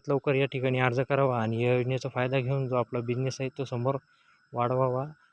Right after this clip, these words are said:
अशी मी अपेक्षा करतो. जर व्हिडिओ आवडला असेल तर जास्तीत जास्त शेअर करा आणि चॅनलला सबस्क्राईब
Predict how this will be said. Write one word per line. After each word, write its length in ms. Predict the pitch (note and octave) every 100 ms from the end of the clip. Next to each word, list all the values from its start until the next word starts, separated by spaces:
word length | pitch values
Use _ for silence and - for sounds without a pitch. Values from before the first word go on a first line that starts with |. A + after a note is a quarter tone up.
| _ -
अशी 200 | A2+ C3
मी 100 | C3
अपेक्षा 380 | A#2 C3 - C3
करतो. 260 | C3 - C3+
जर 160 | C3
व्हिडिओ 240 | A#2+ A2+ A#2+
आवडला 340 | A#2+ B2+ B2
असेल 300 | B2 - C3+
तर 100 | C#3+
जास्तीत 440 | A#2+ A#2 A2+ - B2+
जास्त 240 | A#2+ - B2+
शेअर 260 | - C3 B2
करा 140 | C3
आणि 580 | C3+ - _ _ _ A#2 G#2+
चॅनलला 320 | B2 C3 C3+
सबस्क्राईब 460 | - A2+ - -